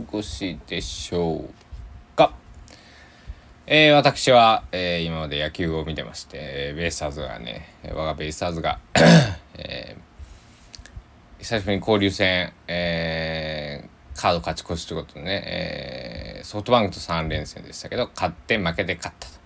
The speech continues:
今日はね、非常にね、えー、気分よく。昨日は途中で見るのやめたんですけど、えー、<laughs> 今日はね、えー、なかなか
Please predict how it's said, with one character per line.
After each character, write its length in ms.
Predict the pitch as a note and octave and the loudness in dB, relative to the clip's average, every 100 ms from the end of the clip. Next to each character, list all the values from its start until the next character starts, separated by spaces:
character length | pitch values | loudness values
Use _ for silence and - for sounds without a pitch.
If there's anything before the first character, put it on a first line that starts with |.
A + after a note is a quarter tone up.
| - - - - - - | -20 -16 -14 -14 -16 -16
今 140 | - D4 | -6 -2
日 20 | |
は 20 | |
ね、 100 | G#2+ | 0
非 120 | F2+ F2+ | 0 0
常 140 | F2+ | 0
に 120 | E2+ | 0
ね、 180 | E2 D#2 | -2 -4
え 500 | E2 D#2+ D2+ D#2 - - | -6 -6 -6 -8 -10 -14
ー、 60 | |
気 80 | - | -14
分 140 | D2+ D2 | -12 -12
よ 80 | |
く。 20 | - - - - | -16 -20 -20 -18
昨 120 | - | -2
日 60 | B2 | 0
は 100 | A2 | 2
途 100 | A2 | 0
中 60 | |
で 100 | F#2+ | -2
見 120 | E2 D#2+ | -2 -2
る 60 | |
の 100 | C#2 | -6
や 60 | A1+ | -12
め 60 | A1+ | -14
た 100 | B1 | -14
ん 20 | |
で 60 | - | -16
す 100 | - | -16
け 80 | |
ど、 60 | - - - - - - - | -18 -20 -20 -20 -20 -20 -14
え 80 | - | 0
ー、 20 | F2+ - F#2 E2 D#2+ E2 | 0 0 -2 -4 -6 -10
<laughs> 400 | - - - - | -12 -20 -20 0
今 0 | |
日 80 | C3+ | 4
は 160 | D#2+ | 4
ね、 140 | - - - - - | 2 -12 -20 -20 -18
え 200 | F2+ F2 | -4 -2
ー、 20 | |
な 100 | E2+ | 0
か 80 | F2 | 0
な 140 | E2+ D#2 | 0 0
か 200 | D2+ | 0